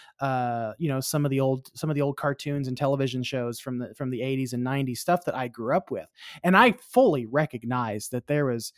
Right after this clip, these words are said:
a hardcore nostalgic edge to that because you can, because as a thirty-five-year-old adult, I can recognize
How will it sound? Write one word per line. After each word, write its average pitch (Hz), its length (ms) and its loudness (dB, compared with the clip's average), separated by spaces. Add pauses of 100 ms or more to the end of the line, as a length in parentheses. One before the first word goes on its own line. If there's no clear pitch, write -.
(300)
a 135 120 -2
hardcore 165 1080 6
nostalgic 143 720 2
edge 143 380 0
to 151 140 2
that 156 320 4 (440)
because 143 400 0
you 185 120 4
can, 156 220 2 (140)
because 139 300 -2
as 156 200 2
a 131 120 -4
thirty-five-year-old 147 1300 2
adult, 127 420 0
I 151 200 0
can 139 200 -4
recognize 135 720 0